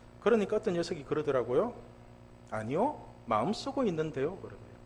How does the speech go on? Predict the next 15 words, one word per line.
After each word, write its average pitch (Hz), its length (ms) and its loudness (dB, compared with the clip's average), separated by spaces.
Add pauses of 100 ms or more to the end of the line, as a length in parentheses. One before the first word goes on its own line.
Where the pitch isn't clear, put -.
(600)
"아니요, 160 560 0
마음 104 300 -4
쓰고 233 320 2
있어요." 165 540 2
이러더라고요. - 380 -14 (1300)
"전도사님은 214 600 4
지금 202 260 2
돈을 160 240 4
쓰고 226 260 2
있는 196 200 4
게 185 60 4
아니라 170 340 6
마음을 165 380 4
쓰고 185 300 0
있대요. 165 640 4